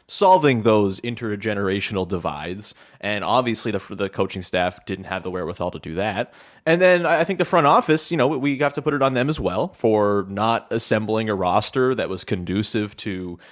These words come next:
the sort of success it seemed like Nick Nurse thought they were after as a team, um, a-, and, you know, trying to build upon the forty-eight win season of twenty-one twenty-two. I, I really do wonder if we're gonna look back at them going on that heater in the second half of twenty-one twenty-two as, like, the worst thing that could have happened for this whole thing.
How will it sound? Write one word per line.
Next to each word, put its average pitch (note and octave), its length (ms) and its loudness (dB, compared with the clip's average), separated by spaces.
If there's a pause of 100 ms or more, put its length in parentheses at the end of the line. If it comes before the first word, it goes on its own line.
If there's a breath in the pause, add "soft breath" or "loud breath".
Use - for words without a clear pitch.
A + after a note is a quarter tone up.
(140 loud breath)
the G2 200 -6
sort B2 320 4
of A#2+ 80 -4
success A#2 520 -2
it A#2 120 -6
seemed A#2+ 400 -4
like A2 280 2
Nick G#2 260 -6
Nurse G#2 320 -6
thought G#2+ 320 0
they A2+ 120 6
were G2+ 140 4
after A2+ 400 2
as G2+ 160 2
a F#2 40 -6
team, D#3 360 -8 (320 loud breath)
um, F#2+ 560 -2
a-, A2 40 -4
and, F#2+ 520 -6
you G#2 60 -8
know, G2+ 80 -4
trying G#2+ 240 -4
to G2+ 60 -2
build A2 280 0
upon A#2 400 2
the G#2+ 80 -2
forty-eight G#2+ 480 -4
win G#2 160 -4
season G#2+ 340 -2
of G2 100 -4
twenty-one G#2 460 -6
twenty-two. A2+ 640 0
I, C3+ 140 4
I C#3 80 2 (120)
really G3+ 260 6
do D3+ 160 2
wonder B2 300 2
if B2 120 -2
we're A2+ 60 -4
gonna A2 140 2
look G#2+ 220 0
back G2 300 0
at F#2 220 -6 (260 soft breath)
them G#2 240 -2
going G#2 280 2
on G2+ 140 2
that F#2+ 160 0
heater G#2+ 360 -4
in G2+ 80 -6
the G2 80 -6
second G2 320 -2
half F#2 260 -2
of G#2+ 80 -8
twenty-one G#2+ 420 -4
twenty-two A2 500 -4
as, G2 100 -2
like, F#2+ 160 -2
the F#2 100 0
worst F#2 320 -6
thing G2+ 140 -6
that F#2+ 100 -12
could G2 140 -8
have F#2 60 -10
happened F#2 360 -6
for G2 100 -8
this F#2 140 -6
whole F#2+ 180 -4
thing. F#2 320 -8